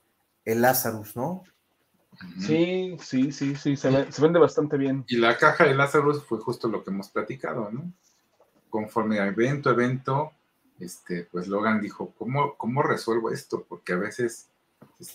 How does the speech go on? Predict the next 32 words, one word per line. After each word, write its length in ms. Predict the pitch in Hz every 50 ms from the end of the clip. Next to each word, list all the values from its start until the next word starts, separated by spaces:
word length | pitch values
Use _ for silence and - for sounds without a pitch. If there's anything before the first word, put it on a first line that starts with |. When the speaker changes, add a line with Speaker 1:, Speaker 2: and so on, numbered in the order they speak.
| -
Speaker 2:
se 140 | - - -
está 180 | 175 - - 208
vendiendo 340 | 113 117 113 117 113 113 113
más 220 | 113 110 110 -
el 140 | 110 98 107
uno 240 | 113 117 117 110 101
y 60 | 95
los 180 | 90 85 85
demás, 360 | 90 92 92 101 110 107 - -
¿qué 100 | - 113
onda? 320 | 113 113 113 107 101 90 87
Y 60 | 85
entonces, 480 | 87 85 - 98 98 - 120 117 - - _ _
pues 160 | - - -
ya 240 | 90 87 90 92 87
ofrece 380 | 87 - - 90 87 - -
la 120 | 87 87 87
obra 200 | 90 90 90 -
completa 460 | - 90 90 - 92 90 - - 95
ahí 120 | 95 92
como 300 | 90 - - 92 87 78
edición 480 | - - - - - 90 90 90 90 - _ _ _ _ _ _ _ _ _ _ _ _ -
coleccionista 840 | 95 90 90 90 - - - 107 101 101 98 - - 120 117 - - _ -
y 140 | 98 90 87
se 260 | - - 92 92 90
vende 400 | 90 95 95 95 98 90 107 107
increíble, 680 | 98 90 82 - - - - 76 85 - 92 92 82
¿no? 320 | 73 67 65 - 135 - _ _ _ _ _ _ - - _ _ _
Speaker 1:
Sí, 280 | - - - 196 220 196
bueno, 240 | 170 208 220 214 196
Speaker 2:
La 160 | - - 160
Speaker 1:
aquí 140 | 156 -